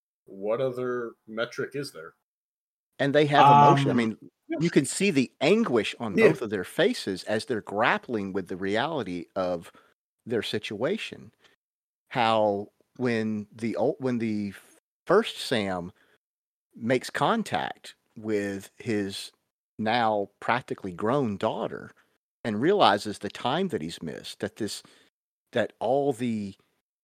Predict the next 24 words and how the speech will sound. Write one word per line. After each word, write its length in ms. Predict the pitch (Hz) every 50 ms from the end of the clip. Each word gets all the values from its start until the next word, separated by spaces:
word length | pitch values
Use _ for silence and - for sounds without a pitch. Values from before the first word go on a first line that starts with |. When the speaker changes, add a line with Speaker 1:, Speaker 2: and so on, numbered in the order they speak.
| _ _ _ _ _ _ _ _ _ _ _ _ _ _ _ _ _ _ _ _ _ _ _ - - - - - - _ _ _
Speaker 2:
the 120 | - - 123
years 600 | 110 107 107 120 147 196 240 233 160 120 101 -
that 160 | - 113 92
he, 320 | - 117 113 107 107 95 - -
that 160 | 110 95 -
he's 200 | - 117 110 107
actually 400 | 107 98 - - - 107 98 95
missed, 500 | 92 98 107 147 190 190 143 117 - -
and 120 | 139 113 104
that 200 | 110 104 - 98
the 80 | 107 98
lie 520 | 90 85 92 104 107 135 165 - 120 104 90
of 180 | 82 85 -
his 180 | - 107 - -
existence, 840 | 90 76 - 92 101 151 190 - - - 98 87 78 - - - - - _ _ _ _ _ _ _ _ _ _ _
it's, 220 | - 131 - - - - -
his 160 | - 165 156 151
existence 440 | 143 127 196 202 - 202 180 - -
is 100 | 139 -
both 240 | - 143 135 131 -
a 60 | 110
lie, 560 | 98 95 95 95 101 104 117 147 175 202 226 - _ _ _ _ _ _ _ _ _ _
but 200 | - 120 101 107
yet 280 | 117 131 135 127 -